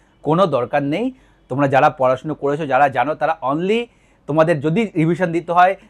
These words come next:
তোমাদের কোনো একটা সাবজেক্ট শর্টে দেখতে হয়, YouTube-এ হাজার হাজার লেকচার, হাজার হাজার এরকম ভিডিও পড়ে আছে,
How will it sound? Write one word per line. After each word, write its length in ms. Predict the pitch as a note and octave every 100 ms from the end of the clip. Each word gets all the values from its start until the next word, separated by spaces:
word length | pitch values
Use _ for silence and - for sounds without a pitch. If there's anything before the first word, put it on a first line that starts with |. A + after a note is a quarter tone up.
| -
তোমাদের 320 | C#3 C#3+ D#3+
কোনো 220 | - D3+
একটা 160 | D#3 E3
সাবজেক্ট 320 | D3 C#3 E3
শর্টে 260 | C#3 C3 D#3
দেখতে 240 | C#3+ -
হয়, 80 | F3
YouTube-এ 340 | D3+ D3+ F3
হাজার 320 | - C3+ E3+ F#3
হাজার 260 | F3+ F#3
লেকচার, 380 | E3+ E3 - F3+
হাজার 320 | C3 C#3 F#3
হাজার 160 | F3 F3
এরকম 220 | E3+ F3
ভিডিও 240 | D3+ D#3
পড়ে 240 | E3 D3+ D3+
আছে, 240 | D3 F#3